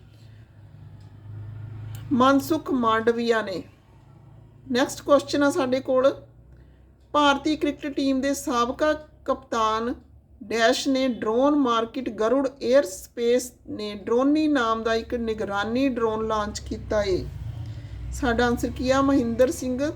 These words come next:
ਧੋਨੀ ਨੇ। ਅੱਗੇ ਕੁਐਸਚਨ ਆ ਸਾਡੇ ਕੋਲ, ਗ੍ਰਹਿ ਮੰਤਰੀ ਅਮਿਤ ਸ਼ਾਹ ਨੇ ਨਵੀਂ ਦਿੱਲੀ ਵਿੱਚ ਇੱਕ ਸਮਾਗਮ ਵਿੱਚ ਇਨਕਲਾਬੀ The Other Story of How India Won Its Freedom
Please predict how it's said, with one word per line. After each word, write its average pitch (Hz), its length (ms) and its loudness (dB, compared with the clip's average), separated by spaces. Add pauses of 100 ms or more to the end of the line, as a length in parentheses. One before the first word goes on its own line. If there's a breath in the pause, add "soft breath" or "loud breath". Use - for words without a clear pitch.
ਧੋਨੀ 226 400 0
ਨੇ। 202 260 -2 (1900)
ਅੱਗੇ 247 240 2
ਕੁਐਸਚਨ 269 360 2
ਆ 262 80 0
ਸਾਡੇ 247 300 0
ਕੋਲ, 240 380 0 (260)
ਗ੍ਰਹਿ 240 240 4
ਮੰਤਰੀ 277 420 2
ਅਮਿਤ 262 240 0
ਸ਼ਾਹ 262 320 -2
ਨੇ 277 120 2
ਨਵੀਂ 247 400 2
ਦਿੱਲੀ 254 300 0
ਵਿੱਚ 233 460 0 (280)
ਇੱਕ 247 320 -6
ਸਮਾਗਮ 262 580 2
ਵਿੱਚ 240 420 -8
ਇਨਕਲਾਬੀ 240 680 -2
The 247 360 0
Other 269 160 2
Story 247 520 0
of 226 280 -2
How 277 540 2
India 262 320 2
Won 233 300 -2
Its 240 400 -10
Freedom 214 460 -4